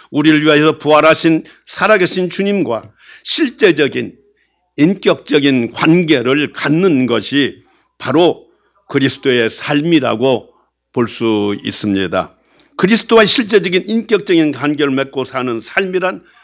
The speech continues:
우리 갈라디아서 오늘 본문 말씀을 우리가 읽었습니다. 어, 우리가 그리스도의 말씀을 "내가 그리스도와 함께 십자가에 못 박혔나니 이제는 내가 산 것이 아니라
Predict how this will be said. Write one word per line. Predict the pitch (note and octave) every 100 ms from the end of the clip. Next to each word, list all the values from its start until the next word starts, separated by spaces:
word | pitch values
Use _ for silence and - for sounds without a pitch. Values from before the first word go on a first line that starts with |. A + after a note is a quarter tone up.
| -
우리 | - G2+
갈라디아서 | - A#2+ A2+ A2 A2+ - A#2
오늘 | A2+ A#2
본문 | - C3+ D3 D#3+ - _ _ _ _
말씀을 | A#2+ B2 - A#2+ A2+ D#3
우리가 | B2 A2+ A2
읽었습니다. | A2 G#2+ A2 A2+ G#2 G#2 G2+ - _ _ _ _ _ -
어, | C3 - G#2+
우리가 | D3 D3+ D3 D3+
그리스도의 | C#3 D3+ D3 D#3 C#3+
말씀을 | B2+ A#2+ C3 B2+ G#2+ - - -
"내가 | - D3+ F3+ F3+
그리스도와 | F#3 F3+ - F#3
함께 | E3 E3+ F3+ E3+ D3+ D3+ -
십자가에 | - - D#3+ D3+ C#3
못 | B2+ C3 B2
박혔나니 | G2+ - B2 A#2 G#2+ A2+ A#2 _ _ -
이제는 | C#3 C3+ C#3+ A#3+ A#3+ - _ _ _ _ _ _ -
내가 | F3+ C3 D3 G#3+
산 | F3+ F#3 F3+
것이 | E3 D3+ E3
아니라 | C#3+ C#3+ C#3+ C#3+ C3